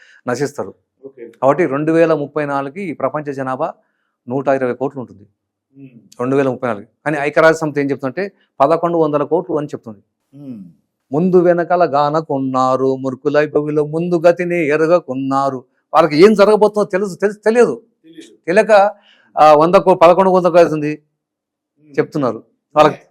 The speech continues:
Speaker 2: మీ అంచనా ప్రకారం ఎంతమంది ఉంటారు? మన బ-, బ్రహ్మం గారు చెప్పిన దాని ప్రకారం ఎన్ని, ఎన్ని కోట్లు ఉంటారు?
Speaker 1: ఇప్పుడు ప్రపంచ జనాభా ఏడు వందల తొంభై కోట్లు సార్.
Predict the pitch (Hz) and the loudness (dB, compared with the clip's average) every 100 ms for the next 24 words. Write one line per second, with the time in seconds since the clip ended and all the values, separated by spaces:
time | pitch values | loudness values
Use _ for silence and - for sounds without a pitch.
0 | _ 143 170 170 208 208 208 202 175 180 | _ -12 -10 -6 -6 -4 -4 -6 -8 -8
1 | 190 190 185 185 185 170 156 151 143 131 | -12 -8 -8 -6 -6 -6 -6 -8 -8 -12
2 | _ _ _ _ 120 127 127 117 147 180 | _ _ _ _ _ -8 -8 -6 -6 -4
3 | 190 190 180 175 175 160 165 165 165 160 | -4 -4 -6 -8 -8 -8 -8 -6 -6 -8
4 | 156 165 151 156 170 160 160 151 156 185 | -12 -10 -10 -12 -12 -12 -14 -14 -14 -12
5 | 190 160 160 170 196 190 180 180 185 165 | -6 -4 -2 0 -2 -2 -4 -4 -2 -2
6 | 165 160 160 143 139 147 139 110 | -2 -4 -4 -6 -4 -6 -8 -14